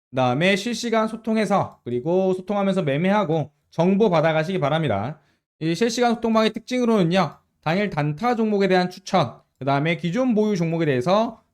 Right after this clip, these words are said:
대응 타점 전략들 이야기 드리고 있죠. 그러면서 장전, 마감, 장중,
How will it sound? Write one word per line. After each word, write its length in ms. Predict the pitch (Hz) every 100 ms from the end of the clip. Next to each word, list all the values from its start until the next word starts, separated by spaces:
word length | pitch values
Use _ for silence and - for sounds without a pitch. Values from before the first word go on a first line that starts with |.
| -
대응 260 | 143 208 226
타점 320 | 214 214 196
전략들 600 | 156 147 147 147 170 165
이야기 320 | 160 196 226
드리고 220 | 196 160
있죠. 500 | 120 120 120 104 147 _ _ _ -
그러면서 720 | 226 226 170 160 185 107 - _ _
장전, 760 | - 175 185 185 208 214 220
마감, 460 | 139 143 175 127 113
장중, 480 | - 151 160 170 127